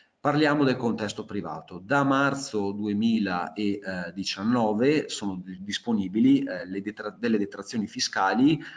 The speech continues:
anche sull'acquisto, l'installazione di colonnine di ricarica. Posso detrarre la detrazione, l'irpef, quindi per privati,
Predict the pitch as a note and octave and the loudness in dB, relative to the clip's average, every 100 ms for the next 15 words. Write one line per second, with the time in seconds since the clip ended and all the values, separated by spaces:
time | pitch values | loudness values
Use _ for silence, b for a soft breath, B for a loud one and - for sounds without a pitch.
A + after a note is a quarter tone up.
0 | B B - C3 E3 D#3 - B2 B2 B2+ | B B 0 0 0 -4 -4 0 0 -2
1 | - D#3 - - - F2+ _ _ A2+ C#3+ | 2 4 4 -2 -8 -18 _ _ 2 2
2 | C#3+ - G#2+ C3+ D#3+ - F#3+ F3+ F3+ G3 | 2 0 0 2 -2 2 4 4 4 0
3 | F#3 F#3+ - C#3 B2+ F#2+ G2 F#2+ F#2 F2+ | 0 -4 0 2 2 2 -2 -4 -6 -8
4 | D#2+ C#2+ - E2+ - C#3+ B2+ - G2 - | -10 -12 -14 -18 -2 0 0 0 -4 0
5 | A#2 G#2 F2 D#2+ - - - - F2+ - | 0 0 -2 -8 -14 -20 -20 -18 -8 -2
6 | F#2+ E2+ G2 A#2 A2+ - - G2+ F#2 - | -2 0 4 4 2 -6 -10 -10 -10 -2
7 | A#2+ A2 G#2 G2+ F#2+ E2+ - C3+ | 0 0 -2 -2 0 -2 -2 -4